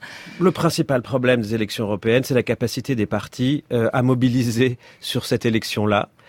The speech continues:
Euh, ce qui caractérise, euh, je, je dirais de manière classique,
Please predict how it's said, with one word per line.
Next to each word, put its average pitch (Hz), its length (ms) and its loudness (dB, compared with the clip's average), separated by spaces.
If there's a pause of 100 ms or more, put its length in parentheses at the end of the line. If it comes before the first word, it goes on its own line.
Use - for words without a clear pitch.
(360)
Euh, 113 440 4
ce - 160 -2
qui 147 160 0
caractérise, 135 760 4
euh, 117 160 2
je, 117 380 0 (100)
je 104 140 -4
dirais 117 260 4
de 113 80 -2
manière 113 340 2
classique, - 540 -2